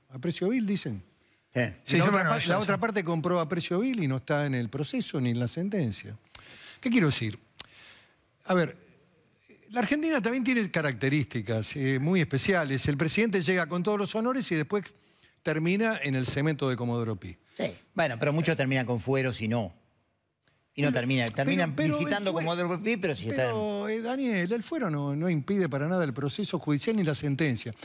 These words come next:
Speaker 1: Lo que hay que hacer es que los jueces terminen los procesos judiciales rápidamente. Y hay que incorporar mecanismos de sistema acusatorio, acuerdo de penas, como tiene el sistema americano. Entonces, la sentencia va a llegar en tiempo y en forma.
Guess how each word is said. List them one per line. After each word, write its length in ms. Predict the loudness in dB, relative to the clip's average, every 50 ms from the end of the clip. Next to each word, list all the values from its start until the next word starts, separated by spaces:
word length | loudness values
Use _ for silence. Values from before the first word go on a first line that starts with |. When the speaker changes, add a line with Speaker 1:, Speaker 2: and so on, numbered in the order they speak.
| -16 -16 -6 -2
Speaker 1:
Lo 160 | 0 0 2
que 80 | 2
hay 60 | 0 0
que 100 | 0 0
hacer 300 | 0 0 0 2 2 0
es 80 | 0
que 100 | 0 0
los 100 | 0 0
jueces 320 | 0 -2 -2 0 0 -2 0
terminen 460 | 0 0 0 0 0 0 0 0 0
los 100 | 0 0
procesos 380 | -2 -2 -2 -2 0 0 0
judiciales 360 | 0 0 0 0 0 0 2 0
rápidamente. 760 | 0 -2 0 0 0 0 0 0 0 0 0 -2 -4 -6 -8 -10 _ -20 -20 -20 -20 -20 -20 -20 -20 -20 -20 _ -2
Y 80 | 0
hay 100 | 0 0
que 100 | 0 0
incorporar 600 | 0 2 0 0 0 0 0 0 0 -2 -2 -4 -10 -6
mecanismos 640 | -2 -2 0 0 0 0 0 0 0 0 0 0 0 0
de 80 | 0
sistema 380 | -2 -2 -2 -2 0 0 0 0
acusatorio, 720 | 0 -2 -2 -2 0 -2 0 0 0 0 0 0 0 0
acuerdo 420 | -2 -2 -2 -2 -2 0 0 -2 -2
de 120 | -2 -4
penas, 600 | -4 -4 -2 -2 0 0 0 0 -2 -2 -4 -6 -10 -18 -20 -12 -4
como 220 | -2 0 0 0
tiene 180 | 0 0 0 0
el 60 | 0
sistema 300 | 0 0 0 0 0 0
americano. 520 | 0 0 0 0 -2 0 0 0 0 0
Entonces, 520 | -2 0 0 0 0 2 0 0 0 -2 -4
la 180 | -2 0 0 0
sentencia 540 | 0 0 -2 0 0 0 0 0 0 0 0
va 100 | 0 -2
a 40 |
llegar 340 | -2 -2 -2 0 0 0 0
en 140 | -2 -2 -2
tiempo 320 | -2 -2 -2 0 0 0
y 40 | 0
en 120 | 0 -2 -2
forma. 440 | -2 -2 0 0 0 0 -2 -4